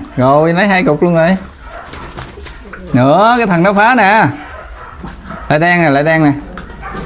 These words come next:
Nè. Nè, nè, nè, lại đây nè. Lại đây ngồi ăn nè. Ừ.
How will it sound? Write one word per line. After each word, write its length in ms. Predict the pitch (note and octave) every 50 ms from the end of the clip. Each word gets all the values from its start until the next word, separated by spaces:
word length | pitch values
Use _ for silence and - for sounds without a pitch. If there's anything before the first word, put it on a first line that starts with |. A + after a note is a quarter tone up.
| - -
Nè. 140 | C4+ - C#3+ - - E3 D#3 D#3 - - - - - - - - - - - - - - - - - - - - -
Nè, 100 | - B2+ - - - - - - - - - - -
nè, 80 | D3+
nè, 120 | D3+ D3 D3 C#3+
lại 120 | C#3 D3
đây 100 | D#3+ D#3+
nè. 100 | D3 C#3+ C3+ - - - - - - - - - - - - - -
Lại 100 | C#3+ D3
đây 140 | D#3 D#3+ D#3
ngồi 140 | C#3+ C3+
ăn 140 | C#3+ D3 D3+
nè. 80 | D3+ C3+ C3 - - - - - - - - - - - - - - - - - - - - - - - - - - - - - - - - - - - - - - - - - - - - - - - - - - - -
Ừ. 120 | C#3 C#3+